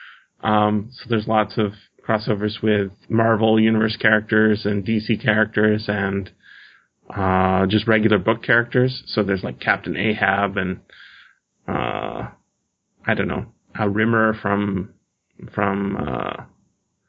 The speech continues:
the B B C. <laughs> You know, like, just tons of different things. And one of them was, uh,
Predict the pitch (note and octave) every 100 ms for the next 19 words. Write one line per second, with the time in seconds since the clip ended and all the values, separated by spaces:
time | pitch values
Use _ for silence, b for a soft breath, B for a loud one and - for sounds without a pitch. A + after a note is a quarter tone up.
0 | _ _ _ _ - G2+ G2+ G#2 G#2+ A#2
1 | G#2+ A2 - - - C#3+ - - A3+ -
2 | C#3 A#2 - - B B A2 A2+ - -
3 | - A#2+ - - C#3 C3 - D#3 D3 C3
4 | A2+ A2+ B2 A2 A2 G#2+ A2+ A2+ A2 A2
5 | G#2 G#2+ G#2 G2+ G2 G#2 G2+ G2